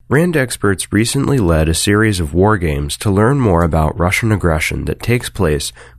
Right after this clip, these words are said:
below the threshold of armed conflict, in the gray zone between peace and war. In a new report, the researchers outlined key takeaways from these games.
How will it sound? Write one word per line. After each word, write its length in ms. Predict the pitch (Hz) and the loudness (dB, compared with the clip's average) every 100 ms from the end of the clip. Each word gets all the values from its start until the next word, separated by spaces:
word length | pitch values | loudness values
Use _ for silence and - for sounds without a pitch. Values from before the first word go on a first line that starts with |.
| - | 0
below 400 | 95 87 101 117 | 2 4 2 2
the 160 | 104 | -2
threshold 560 | - 85 78 - 78 82 | -2 -2 -2 0 0 0
of 120 | 78 - | -4 -2
armed 340 | 80 78 71 | -2 -2 -4
conflict, 680 | - 98 85 - - - - - - - - | -4 -4 -4 -8 -14 -18 -20 -20 -20 -20 -4
in 220 | 104 101 | 0 2
the 180 | 95 87 82 - | 2 0 -4 -4
gray 300 | 110 117 110 | 0 2 0
zone 460 | 85 78 71 71 | 0 -2 -2 -4
between 440 | 87 85 95 85 76 | -6 -4 0 0 0
peace 340 | - 78 - | 0 0 0
and 160 | 78 76 | -2 0
war. 380 | 78 69 - - - - - - _ _ _ | 0 -2 -8 -20 -20 -20 -20 -20 _ _ _
In 160 | - 110 | -2 0
a 60 | 113 | 2
new 160 | 147 | 2
report, 580 | 156 110 - 107 76 - - - - | 2 -2 0 0 0 -4 -18 -20 -8
the 80 | 95 | -2
researchers 680 | 95 127 135 110 98 92 80 | 0 0 0 -2 0 -2 -2
outlined 540 | 107 127 - 92 82 - | -2 -2 0 -2 -2 -4
key 220 | - 139 | -4 -4
takeaways 580 | - 123 - 80 73 71 | 0 -2 0 -2 -2 -2
from 220 | - 78 | -4 -2
these 180 | 78 69 | -2 -2
games. 520 | 90 73 - 78 - | -2 -2 -6 -14 -16